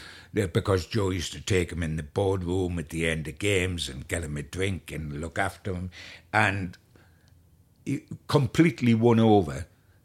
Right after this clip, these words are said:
to Newcastle United's cause because of the handling of, of Jim.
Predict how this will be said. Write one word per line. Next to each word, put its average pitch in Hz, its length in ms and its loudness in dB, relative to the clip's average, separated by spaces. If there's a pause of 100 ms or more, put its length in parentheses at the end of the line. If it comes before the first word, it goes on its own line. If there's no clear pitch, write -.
(100)
to 110 120 -2
Newcastle 95 540 -2
United's 87 300 -4
cause 87 360 -4
because 87 320 -6
of 85 60 -6
the 80 80 -4
handling 82 480 -4
of, 76 180 -8 (100)
of 80 180 -8
Jim. 120 240 0